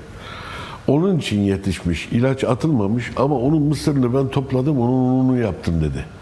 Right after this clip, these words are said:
Tam organik dedi. "Amca versene bana bir kilo." dedim.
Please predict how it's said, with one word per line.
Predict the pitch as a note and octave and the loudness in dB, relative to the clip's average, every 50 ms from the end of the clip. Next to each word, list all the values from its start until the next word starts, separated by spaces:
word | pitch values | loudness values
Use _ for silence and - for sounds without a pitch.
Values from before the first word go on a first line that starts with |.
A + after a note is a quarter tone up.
| - - - - - - | -20 -18 -18 -18 -6 -2
Tam | - D#3+ D#3+ C#3 | 0 0 2 2
organik | B2 A#2 G#2+ G2+ G2+ G2+ F#2 E2+ D2+ - - | 2 2 2 2 2 2 0 0 -2 -2 -2
dedi. | D2+ C#2 C2 C2 - - - - - - - - - - - - - - - - - - - - - - - - - - - - - - - - - - - - | -2 -2 -2 -6 -8 -10 -12 -10 -8 -8 -6 -6 -6 -8 -8 -10 -10 -12 -12 -12 -14 -14 -12 -10 -10 -10 -8 -8 -6 -6 -8 -8 -10 -12 -14 -14 -16 -16 -2 0
"Amca | - A#2+ C#3 D3+ D#3+ D3 | 2 2 4 4 2 2
versene | D3 C3+ - G3 G3 F#3+ D3 | 2 2 0 0 2 2 2
bana | B2 A2 G#2 G2 | 2 2 2 2
bir | F#2 F#2 | 0 0
kilo." | - - F2+ F2 | 0 0 0 2
dedim. | F2 F2 F2+ G2+ B2+ D3+ | 2 2 0 0 -2 -2